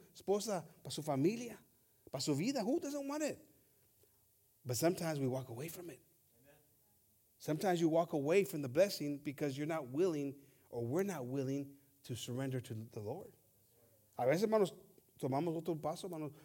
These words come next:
porque no queremos a, a, a, a, a someternos a la palabra de Dios. Puedes decir, "No, no, aquí estoy, aquí estoy, aquí estoy, eh, eh,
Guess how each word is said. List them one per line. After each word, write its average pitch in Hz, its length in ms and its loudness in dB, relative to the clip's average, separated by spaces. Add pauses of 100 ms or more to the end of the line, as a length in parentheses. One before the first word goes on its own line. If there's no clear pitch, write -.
(100)
porque 127 180 -2
no 131 80 0
queremos 156 260 0
a, 131 260 -10
a, 127 40 -6 (160)
a, 117 880 -6
a, - 20 -8 (800)
a 117 300 -14
someternos 131 800 -4
a 113 80 -10
la 107 140 -4
palabra 110 320 -6
de 113 100 -6
Dios. - 460 -12 (720)
Puedes 175 180 6
decir, 175 280 4
"No, 214 100 6
no, 277 100 4
aquí - 180 2
estoy, 294 460 0 (360)
aquí 196 160 -4
estoy, 262 340 4
aquí 190 200 2
estoy, 262 260 8
eh, 214 320 0
eh, 190 40 -2